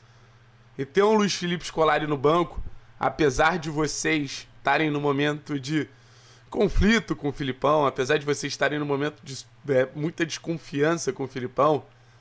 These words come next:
é muito importante. Esse cara, ele aproxima a gente de uma final, ele aproxima a gente de um título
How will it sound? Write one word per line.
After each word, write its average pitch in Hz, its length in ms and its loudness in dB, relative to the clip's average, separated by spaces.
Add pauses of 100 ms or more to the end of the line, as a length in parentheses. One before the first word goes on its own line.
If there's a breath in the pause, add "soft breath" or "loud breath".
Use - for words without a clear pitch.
(400 soft breath)
é 151 160 4
muito 196 380 -2
importante. - 880 -4 (460 soft breath)
Esse 117 280 -4
cara, 131 480 0 (160)
ele 135 160 2
aproxima 160 680 -2
a 165 80 2
gente 160 600 -4 (100)
de 147 140 -10
uma 147 160 0
final, 143 400 0
ele 147 120 0
aproxima 151 500 -6
a 143 40 -4
gente 151 280 -10
de 143 100 -10
um 151 60 -4
título 190 500 -6